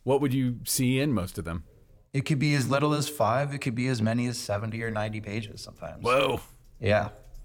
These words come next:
Speaker 2: You know,
Speaker 1: Man, I'd
Speaker 2: so
Speaker 1: feel
Speaker 2: go
Speaker 1: bad if I put a, if I put a seventy page document together and
Speaker 2: I
Speaker 1: then
Speaker 2: would
Speaker 1: didn't
Speaker 2: too.
Speaker 1: get the
Speaker 2: I
Speaker 1: gig.
Speaker 2: mean, it's, I, I
Speaker 1: <laughs>
Speaker 2: totally get it, but y-, everybody has their process at the same time.
Speaker 1: Yeah.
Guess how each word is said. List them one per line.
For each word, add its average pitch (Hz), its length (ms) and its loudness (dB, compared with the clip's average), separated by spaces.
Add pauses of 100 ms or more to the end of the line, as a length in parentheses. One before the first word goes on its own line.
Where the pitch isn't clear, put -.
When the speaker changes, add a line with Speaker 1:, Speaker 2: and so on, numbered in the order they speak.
(360)
Speaker 2:
You 104 120 -2
know, 101 80 4
Speaker 1:
Man, 120 140 6
I'd 120 120 4
Speaker 2:
so - 100 4
Speaker 1:
feel - 80 6
Speaker 2:
go 127 100 8
Speaker 1:
bad 123 100 8
if 117 100 2
I 123 60 6
put 123 160 2
a, 127 100 2
if 131 120 2
I 123 40 4
put 113 140 2
a 101 80 2
seventy 107 400 2
page 104 380 0
document 104 440 2
together 98 280 0
and 95 80 4
Speaker 2:
I 220 60 8
Speaker 1:
then 262 80 6
Speaker 2:
would 254 80 4
Speaker 1:
didn't 185 100 0
Speaker 2:
too. 185 80 6
Speaker 1:
get 175 100 8
the 170 60 8
Speaker 2:
I 160 60 8
Speaker 1:
gig. 160 80 4
Speaker 2:
mean, 151 100 4
it's, - 360 -4
I, 135 100 6 (360)
I 160 40 8
Speaker 1:
<laughs> - 0 -
Speaker 2:
totally 135 340 6
get 127 200 6
it, 131 240 2
but 120 220 2
y-, 117 160 2
everybody 120 300 4
has 110 160 4
their 117 100 2
process 98 480 2
at 101 140 -6
the 98 80 -2
same 95 220 -2
time. 101 180 2
Speaker 1:
Yeah. 95 180 2